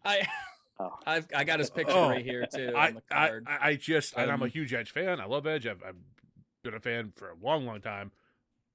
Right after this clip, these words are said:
Speaker 3: But it just sticks in my head whenever, whenever I hear his name. Oh, he
Speaker 1: It's
Speaker 3: looks
Speaker 1: just,
Speaker 3: like he,
Speaker 1: it's just
Speaker 3: you
Speaker 1: the,
Speaker 3: know,
Speaker 1: the
Speaker 3: oh.
Speaker 2: Right.
Speaker 3: Oh.
Speaker 1: it's just the gaunt face,
Speaker 2: All
Speaker 1: like,
Speaker 2: right, so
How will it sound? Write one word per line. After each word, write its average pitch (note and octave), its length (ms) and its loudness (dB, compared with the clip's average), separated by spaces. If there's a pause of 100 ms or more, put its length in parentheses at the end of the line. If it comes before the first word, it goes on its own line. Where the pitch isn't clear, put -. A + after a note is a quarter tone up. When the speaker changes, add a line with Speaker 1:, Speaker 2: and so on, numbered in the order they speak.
(160)
Speaker 3:
But A2+ 140 -4
it G#2 80 -8
just A2+ 140 -12
sticks A#2+ 240 -6
in A2+ 40 -8
my G#2+ 100 -4
head A2+ 180 0
whenever, G2 500 -6
whenever G2 480 -8
I G2 140 -6
hear G2+ 180 -6
his F#2+ 140 -8
name. A2 340 -6 (360)
Oh, C3+ 140 -4
he D#3 60 -6
Speaker 1:
It's G3 100 -6
Speaker 3:
looks C4 100 -6
Speaker 1:
just, A3+ 120 -2
Speaker 3:
like A3+ 80 -6
he, G#3+ 120 -6
Speaker 1:
it's - 200 -4
just G3 160 -4
Speaker 3:
you F3 80 0
Speaker 1:
the, F3+ 40 2 (140)
Speaker 3:
know, B2+ 80 -2
Speaker 1:
the D#3 60 2
Speaker 3:
oh. C3+ 140 0 (720)
Speaker 2:
Right. F#2 260 -6 (840)
Speaker 3:
Oh. C3 280 0
Speaker 1:
it's - 100 -18
just F3 140 -10
the F#3 80 -2
gaunt C3 340 -4
face, - 460 -12
Speaker 2:
All - 80 0
Speaker 1:
like, A#2 80 4
Speaker 2:
right, G2+ 200 0
so B2+ 140 0